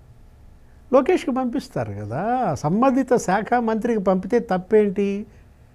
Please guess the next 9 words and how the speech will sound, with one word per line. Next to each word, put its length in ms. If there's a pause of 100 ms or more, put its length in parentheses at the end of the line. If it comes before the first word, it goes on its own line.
(460)
ఓవర్ 260
రైడ్ 240
చేసినట్ట. 460
ఇప్పుడు 520
పవన్ 320
కళ్యాణ్ 380
ఓవర్ 260
రైడ్ 200
చేసినట్టు. 540